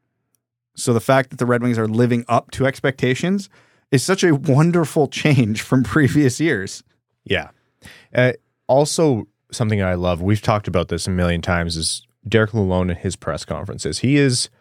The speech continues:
Speaker 2: so upfront and honest about where the team is at. I think after the, the Vegas game, it was, someone mentioned expected goals, or it might even have been, uh, Newsy himself, but he said, Someone's gonna say, 'Oh, you know, with the expected goals,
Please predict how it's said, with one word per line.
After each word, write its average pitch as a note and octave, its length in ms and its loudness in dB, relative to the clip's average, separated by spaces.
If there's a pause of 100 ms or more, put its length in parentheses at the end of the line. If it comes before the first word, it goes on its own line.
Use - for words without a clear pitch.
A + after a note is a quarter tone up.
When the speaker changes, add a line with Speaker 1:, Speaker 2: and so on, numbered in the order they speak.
(640)
Speaker 2:
so F#2 600 2
upfront F2+ 680 0
and F#2 180 -4
honest F2+ 400 0
about D#2+ 200 -2
where E2 320 -2
the F2+ 120 -2
team E2 300 -6
is D#2+ 120 -6
at. D#2+ 300 -2
I G2 40 -2
think B2+ 220 -2
after F#2+ 380 0
the, E2+ 420 -2
the - 140 -4
Vegas F2+ 400 2
game, D#2 300 -4
it - 120 -10
was, D#2 320 -4
someone G2+ 340 2
mentioned D#2+ 580 -4 (960)
expected - 400 -4
goals, E2 240 -2
or G#2 40 2
it A2+ 40 2
might C#3+ 160 2
even F#2+ 160 2
have E2 80 -2
been, D#2+ 240 -6 (440)
uh, D2+ 180 -6
Newsy D#2+ 300 -8
himself, D2 460 -4 (320)
but - 80 -8
he F#2 80 -2
said, E2+ 240 -2
Someone's A#2 320 2
gonna F#2+ 160 0
say, F2 320 0
'Oh, E2+ 180 0
you E2 120 -2
know, D#2+ 120 -4
with E2 120 -6
the G2 80 0
expected F#2+ 500 -2
goals, F2+ 560 0